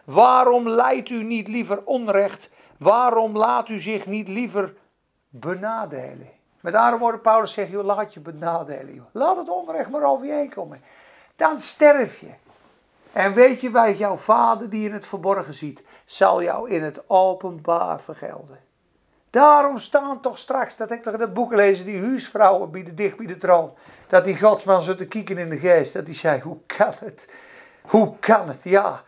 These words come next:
hij was af voor een gordijntje, was hij aan het bidden en de kinderen aan het zorgen. Met een nederig hart. Die is zeer kostelijk bij God. En grote reformators en godsmannen, zegt hij, "Ja, vooraan staan,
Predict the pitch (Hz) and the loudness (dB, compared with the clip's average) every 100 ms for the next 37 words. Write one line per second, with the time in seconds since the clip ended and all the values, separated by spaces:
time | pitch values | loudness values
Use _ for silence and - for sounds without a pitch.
0 | _ _ _ 185 202 247 214 226 233 - | _ _ _ 0 0 0 0 2 0 -2
1 | 226 190 202 233 240 190 226 202 220 254 | -6 -4 0 2 2 -4 -2 0 2 -2
2 | 220 226 240 214 226 220 226 247 220 175 | -2 -4 -6 -6 -8 -6 -6 -6 -4 -4
3 | 160 151 175 160 127 123 - - - 190 | -6 -4 -2 -2 -4 -12 -20 -8 2 4
4 | 190 185 185 214 196 180 175 165 175 143 | 4 0 -4 -2 -2 -4 -8 -8 -8 -10
5 | - _ _ - _ - 185 190 196 - | -14 _ _ -20 _ -8 -6 -4 -4 -6
6 | - 175 175 175 180 175 175 - - 175 | -2 -2 0 -2 -6 -4 -4 -4 -6 -14
7 | 165 151 - - - - - _ _ _ | -14 -12 -12 -12 -16 -16 -20 _ _ _
8 | _ _ - _ _ - 190 208 254 262 | _ _ -20 _ _ 2 4 6 6 6
9 | 247 226 240 254 - 226 240 247 240 208 | 4 0 0 -2 -2 -2 0 0 0 -4
10 | 220 214 233 226 220 220 190 220 214 247 | -4 0 0 2 0 2 0 -4 -4 -4
11 | 226 233 - 226 226 208 - 214 214 202 | -2 0 0 0 2 0 2 2 4 -2